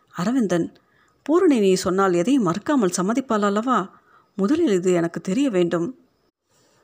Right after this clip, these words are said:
"நான் சொன்னால் தான் கேட்பாள் என்பதென்ன? நீங்கள் சொன்னாலும் கேட்கக்கூடியவள் தானே?"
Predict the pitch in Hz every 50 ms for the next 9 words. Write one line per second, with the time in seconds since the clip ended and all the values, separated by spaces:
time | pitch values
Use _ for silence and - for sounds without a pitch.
0 | _ _ _ _ _ - 196 180 175 180 - 196 185 233 359 427 370 - 277 262
1 | 240 226 - - 175 180 180 - - 202 196 196 190 - - - 175 170 170 165
2 | 170 185 180 175 170 165 160 - - _ _ _ _ _ - 185 226 285 349 359
3 | - - 226 190 180 175 170 170 175 165 160 - - _ _ _ - 294 359 -
4 | - 330 - - 247 208 202 190 175 170 165 - 175 160 165 170 175